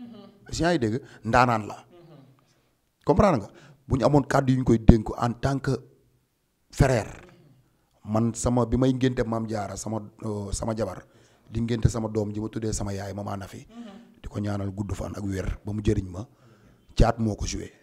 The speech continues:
Te daf ne ma, "Alaaji, laaju ma la dara. Dinaa indi lépp ñëw joué ko, moo Pekaay Mbaye." Comprendre nga? Kon man ak moom séq nañ ay relation. Mais day toll foo xamante ne ci aar, bu amee nu mu demee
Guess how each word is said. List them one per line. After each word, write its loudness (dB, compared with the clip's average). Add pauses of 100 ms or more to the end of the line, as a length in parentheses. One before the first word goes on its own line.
(420)
Te -8
daf -2
ne -2
ma, -2
"Alaaji, -2
laaju -6
ma -8
la -10
dara. -2 (1000)
Dinaa 4
indi 0
lépp 6
ñëw 4
joué -2
ko, -12
moo 2
Pekaay 0
Mbaye." -12 (540)
Comprendre 2
nga? -8 (420)
Kon -6
man 2
ak 2
moom 0
séq 2
nañ 0
ay 2
relation. 0 (540)
Mais 2
day 8
toll 10
foo 10
xamante 4
ne 2
ci 0
aar, 2 (460)
bu -2
amee 8
nu 2
mu 2
demee 0